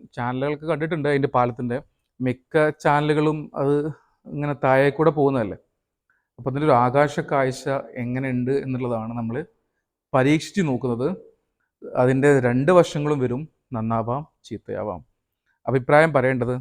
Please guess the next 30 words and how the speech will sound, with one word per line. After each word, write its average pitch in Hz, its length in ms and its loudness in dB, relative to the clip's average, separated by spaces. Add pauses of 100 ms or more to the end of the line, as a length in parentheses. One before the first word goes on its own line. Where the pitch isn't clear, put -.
നമ്മുടെ 117 280 -4
സ്വന്തം 123 340 -4
പ്രേക്ഷകരായ 117 580 -4 (320)
കാണുന്ന 123 400 -2
ആളുകളാണ്. 113 380 -4 (440)
അപ്പൊ 240 140 -8 (120)
തീർച്ചയായിട്ടും 180 500 2
ഒരു 170 120 0
മടിയും 160 260 2
കൂടാതെ 143 220 4
നിങ്ങൾ 131 200 0
അഭിപ്രായങ്ങൾ 131 480 -2
പറയാം. 110 260 -6
എത്രത്തോളം 160 420 -4
നന്നായിട്ടുണ്ട്, 123 460 -6 (160)
എത്രത്തോളം 135 460 -6
മോശമായിട്ടുണ്ട്, 120 760 -6 (520)
എത്രത്തോളം 185 440 -4
നന്നാക്കേണ്ടതുണ്ട്. 135 960 -2 (560)
തുടക്കമാണ്, 135 640 2 (440)
ഞാൻ 123 240 -2 (180)
ചാനൽ 131 360 -2
സ്റ്റാർട്ട് 120 300 -2
ചെയ്തിട്ടേ 135 340 -2
ഉള്ളൂ, 110 180 -8 (640)
സ്-, - 140 -12 (100)
എന്താ 123 220 0
പറയുക, 120 240 -2 (460)
എക്സ്പ്ലോർ - 520 -2
ചെയ്യുന്നേ 131 240 -2